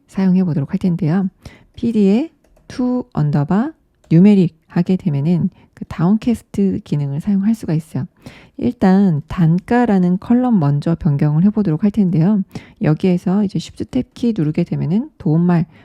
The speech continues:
보실 수가 있죠. 그래서 여기에 보면은 이제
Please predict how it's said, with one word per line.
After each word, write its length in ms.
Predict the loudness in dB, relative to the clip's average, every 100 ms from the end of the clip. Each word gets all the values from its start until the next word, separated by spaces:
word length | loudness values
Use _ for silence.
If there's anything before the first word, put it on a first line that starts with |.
| _
보실 240 | -4 -2
수가 400 | -4 -6 -8 -6
있죠. 520 | -6 -6 -4 0 0 -2 -12 -20 -20
그래서 140 | _ 2
여기에 320 | 2 2 0
보면은 320 | 0 0 0
이제 600 | 0 -2 -2 -2 -2 -4